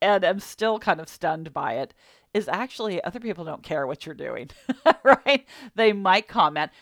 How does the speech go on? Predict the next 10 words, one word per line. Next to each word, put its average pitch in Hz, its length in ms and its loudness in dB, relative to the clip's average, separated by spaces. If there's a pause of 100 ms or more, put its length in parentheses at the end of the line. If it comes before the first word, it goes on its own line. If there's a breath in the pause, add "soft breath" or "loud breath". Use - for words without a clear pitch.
(100)
Now, 453 140 4
you 466 180 0
might 508 240 0
have 453 120 2
family 247 400 -2
members 151 520 -4
that 160 160 -2
have 156 220 2
opinions. 143 840 -10 (580 soft breath)
Uh, 190 460 6